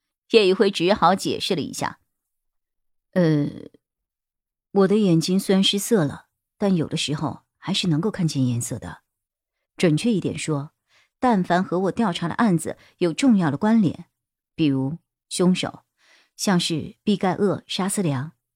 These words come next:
又比如说是一些重要的线索，像是何君然。具体什么颜色代表什么，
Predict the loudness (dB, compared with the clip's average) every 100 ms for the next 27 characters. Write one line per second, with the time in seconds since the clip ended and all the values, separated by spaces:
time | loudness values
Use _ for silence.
0 | _ _ _ 0 0 2 0 0 0 -2
1 | -6 _ -2 -2 0 0 2 2 2 0
2 | 0 2 0 -6 -14 _ _ _ _ -6
3 | -4 -4 -6 -8 -12 _ -2 0 2 2
4 | 0 -6 _ _ _ _ _ _ _ _
5 | -2 2 2 2 -4 -2 0 2 2 0
6 | 0 0 0 -2 -2 -6 -8 -10 -12